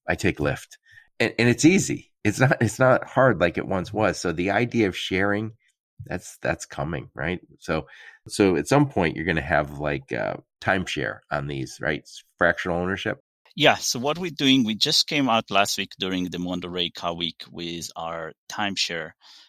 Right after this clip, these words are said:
Speaker 2: where we'll have an hub of those vehicle, and you have an app where you schedule Monday to Thursday, you, you take the car, we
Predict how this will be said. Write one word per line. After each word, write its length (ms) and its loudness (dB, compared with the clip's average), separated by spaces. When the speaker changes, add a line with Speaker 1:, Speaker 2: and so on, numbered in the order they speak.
Speaker 2:
where 280 -4
we'll 220 -6
have 240 -6
an 120 -8
hub 340 -6
of 160 -10
those 300 -6
vehicle, 560 -12
and 220 -12
you 140 -14
have 200 -6
an 100 -4
app 180 -8
where 240 -8
you 260 -12
schedule 580 -4
Monday 400 2
to 160 -10
Thursday, 400 -4
you, 160 -6
you 160 -12
take 240 -6
the 100 -4
car, 360 -6
we 140 -10